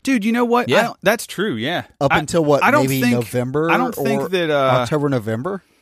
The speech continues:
Speaker 2: We started in, what, August?
Speaker 3: Yeah.
Speaker 2: We started in August, and I was, and I would declare myself an anarchist probably in November, December.
Speaker 1: Oh, wow.
Speaker 3: Yeah.
Speaker 1: I don't think
Speaker 3: Okay.
Speaker 1: we've ever talked about our libertarian testimony <laughs> before, you know what I
Speaker 2: Yeah.
Speaker 1: mean?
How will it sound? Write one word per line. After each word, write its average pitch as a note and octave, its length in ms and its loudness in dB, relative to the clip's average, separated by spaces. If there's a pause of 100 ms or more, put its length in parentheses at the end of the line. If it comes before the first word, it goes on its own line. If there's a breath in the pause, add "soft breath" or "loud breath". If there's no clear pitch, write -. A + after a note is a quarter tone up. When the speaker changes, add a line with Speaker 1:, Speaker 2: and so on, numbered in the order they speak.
(200)
Speaker 2:
We D3+ 140 0
started F3+ 460 2
in, D3 260 -4
what, A#2+ 200 2
August? B2+ 500 -6
Speaker 3:
Yeah. B2 320 2 (160)
Speaker 2:
We C3 100 -6
started F3 300 0
in F3 60 -10
August, C3 420 0
and A#2+ 100 -2
I B2+ 80 2
was, C3 180 -2
and B2+ 280 -6
I C3 100 2
would D#3 320 0
declare D3 320 -2
myself C#3 400 -2
an A2+ 80 -8
anarchist A#2+ 480 -6
probably A#2+ 460 -2
in A#2 80 -2
November, A2+ 340 -2
December. G#2 420 -8 (280)
Speaker 1:
Oh, G#2 160 -6
wow. A2 400 -8
Speaker 3:
Yeah. B2 280 -6
Speaker 1:
I E3 60 2
don't B3 140 2
think B3 120 2
Speaker 3:
Okay. G#3 40 2
Speaker 1:
we've F#3 220 2
ever E3 280 2
talked C#3+ 400 0
about A#2+ 380 0 (200)
our A#2 480 0 (160)
libertarian A#2 920 -2
testimony G#2 800 -6 (140)
<laughs> - 200 -14
before, C3 380 -2
you B2 140 0
know C#3+ 60 2
what - 80 0
I - 20 -4
Speaker 2:
Yeah. - 60 -6
Speaker 1:
mean? C#3+ 220 -10